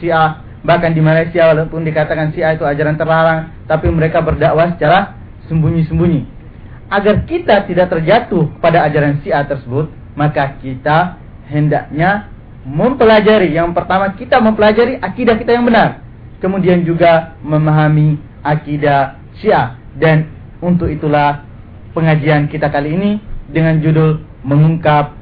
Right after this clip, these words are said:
Kesesatan Akidah Syiah. Dalam pengajian kita kali ini, kita tidak mengambil semua kesesatan akidah Syiah. Jadi, dari beberapa poin, misalnya tentang iman pada Allah Subhanahu wa taala, tentang iman pada malaikat, tentang Ahlul Bait,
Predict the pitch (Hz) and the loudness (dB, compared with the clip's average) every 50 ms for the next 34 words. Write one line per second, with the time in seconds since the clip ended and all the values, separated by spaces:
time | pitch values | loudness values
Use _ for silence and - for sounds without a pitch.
0 | - - - - - 160 160 160 156 156 - 147 147 143 147 143 139 143 143 143 | -20 -20 -20 -6 -6 -4 -4 -4 -4 -2 -2 -2 -2 0 0 0 0 0 0 -2
1 | 139 - - - - - - 143 156 156 - 151 143 139 139 - 180 180 135 123 | -4 -6 -12 -16 -20 -14 -6 -4 -4 -2 -2 -2 0 0 0 0 0 0 0 0
2 | 123 - - - - - - - - - - - - - - - - - - - | -4 -8 -16 -20 -20 -20 -20 -20 -20 -20 -20 -20 -20 -20 -20 -20 -20 -20 -20 -20
3 | - - - 160 214 262 285 285 262 226 240 233 214 220 226 220 220 220 214 208 | -20 -10 -2 0 2 2 2 2 2 2 2 2 2 2 2 2 2 0 0 2
4 | 196 196 196 196 190 190 202 202 214 - - - - - - - - - - - | 2 2 2 2 0 0 0 -2 -2 -4 -8 -16 -20 -20 -20 -20 -20 -16 -10 -8
5 | - - - - 208 220 269 240 226 - 220 226 220 202 208 208 202 220 220 220 | -8 -8 -6 -8 -2 0 2 0 2 2 2 2 2 2 2 0 2 2 2 4
6 | 202 214 190 175 - 247 269 294 294 254 - 226 220 - 220 208 208 214 202 185 | 2 2 0 -2 -6 -2 0 2 2 2 0 -4 -4 -2 -2 -2 0 -2 -4 -4
7 | 180 175 185 175 175 170 185 202 175 156 135 131 - - - - - - - - | -6 -4 -2 -2 -2 -2 0 0 0 0 0 -2 -8 -14 -18 -18 -20 -20 -20 -18
8 | - 135 165 185 214 226 175 190 185 190 180 175 180 170 165 170 170 170 165 170 | -6 -2 0 0 2 2 2 4 4 2 2 2 2 2 2 2 2 2 0 2
9 | 175 175 175 175 165 156 170 156 151 160 160 160 160 151 147 160 156 156 156 156 | 0 0 2 0 -2 -2 -2 -2 -2 -2 -2 -2 -4 -4 -2 -2 -4 -4 -2 -2
10 | 156 151 151 143 151 139 - - 143 151 147 151 151 139 143 147 147 147 147 147 | 0 0 0 -2 -4 -4 -4 -4 -2 -2 -2 -2 -2 -4 -4 -2 -2 -2 0 0
11 | 147 143 143 143 147 143 147 151 151 151 151 147 143 - - - - - - 151 | 0 0 0 0 0 0 0 2 2 2 2 0 -2 -4 -10 -18 -20 -10 -8 -6
12 | 139 151 143 143 139 147 151 151 151 156 147 143 143 147 143 147 147 147 139 147 | -4 -4 -4 -4 -2 -2 0 0 -2 -2 -2 -2 -2 0 0 0 0 0 -2 -2
13 | 147 - 147 151 147 143 - - - - - - 156 151 147 147 147 147 147 147 | -2 0 0 0 -2 -4 -10 -16 -20 -20 -10 -6 -4 -4 -2 -2 0 0 0 2
14 | 147 143 147 151 151 - - 147 156 156 156 151 147 143 139 151 151 151 151 156 | 2 0 0 -2 -4 -6 -4 -2 0 0 0 0 -2 0 2 4 4 4 4 2
15 | 151 | -2